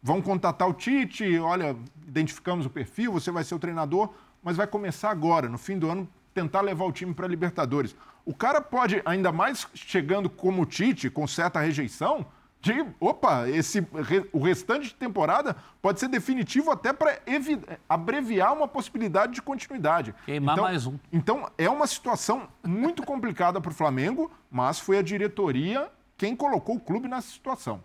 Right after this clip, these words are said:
Speaker 1: É, e quando o, o Brás tenta dividir responsabilidades, não tem um único culpado, mas há o principal responsável, que é a diretoria, que é o departamento comandado pelo Brás, e muito se cobra dos jogadores foco, né?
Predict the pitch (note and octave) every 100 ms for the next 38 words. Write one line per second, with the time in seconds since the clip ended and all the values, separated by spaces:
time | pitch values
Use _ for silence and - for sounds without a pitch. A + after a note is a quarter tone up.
0 | _ A2+ C#3+ - - - _ A#2+ A#2 D#3
1 | G#3+ A3+ F3+ C#3+ C3 D3 C#3+ B2 C#3 D#3
2 | - F3+ F3+ C#3+ E3+ C#3+ A#2 E3+ D#3 -
3 | C3 C3+ G2+ F#2 E3 D#3+ A2 D3+ E3+ F3+
4 | E3+ F3 - - C3 C#3 G3+ B3 - -
5 | - C#3+ C#3 B2+ G#3+ - G#3+ - A#3+ C#4
6 | - F3 A3+ C#4 C#4 B3+ D#4+ C4+ D3+ G#2
7 | - - _ _ - A#2 B2 A2+ A#2+ A2
8 | G2 B2+ G3 G3 - _ D3 E3+ E3 C#3+
9 | D3+ C3+ B2 C#3 C3+ C#3+ B2+ A#2 A#2 A#2
10 | C3+ A2 F#2+ A2 D3+ - - - - F#3
11 | B3 D4+ - - F#3+ G3+ G#3 A3+ G#3 F3+
12 | D#3 C3 C3+ C3 D#3 C#3 F#3+ - - F3+
13 | D#3+ - G2+